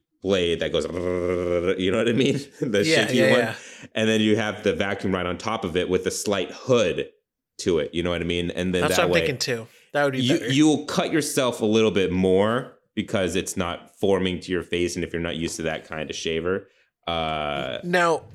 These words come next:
Speaker 1: you'll cut yourself. But with this, you could buy attachments, and you could put that thing on, and then you could, like, put level one,
Speaker 2: And
Speaker 1: half an inch, and all that stuff.
Speaker 2: I want there to be another thing in it. Proprietary technology where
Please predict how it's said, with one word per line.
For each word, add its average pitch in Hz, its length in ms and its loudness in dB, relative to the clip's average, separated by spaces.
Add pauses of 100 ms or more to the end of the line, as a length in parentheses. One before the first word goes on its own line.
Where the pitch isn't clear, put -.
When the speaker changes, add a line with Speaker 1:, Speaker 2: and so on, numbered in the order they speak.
(120)
Speaker 1:
you'll 92 180 0
cut - 160 -4
yourself. 117 420 -2 (400)
But 143 480 0
with 104 220 2
this, 135 380 4
you 95 60 -8
could 110 160 0
buy 101 140 0
attachments, 92 800 -2
and 87 80 -2
you 85 100 -2
could - 80 -16
put - 160 -2
that 101 200 -4
thing 95 160 0
on, 90 300 -2
and 82 120 -2
then 85 60 -2
you 82 80 -4
could, 80 200 -8
like, 87 220 -4
put - 220 -4 (520)
level 107 380 2
one, 95 480 0
Speaker 2:
And 196 180 2
Speaker 1:
half 117 280 -6
an 85 120 -2
inch, 73 300 -6
and 80 300 -6
all 87 140 -2
that 82 160 -2
stuff. - 240 -16 (640)
Speaker 2:
I 170 100 2
want 175 260 4
there 202 160 6
to 185 80 6
be 175 140 2
another 147 380 4
thing 110 260 -6
in 78 120 -12
it. - 180 -12 (600)
Proprietary 160 560 2
technology 139 680 0
where 120 460 2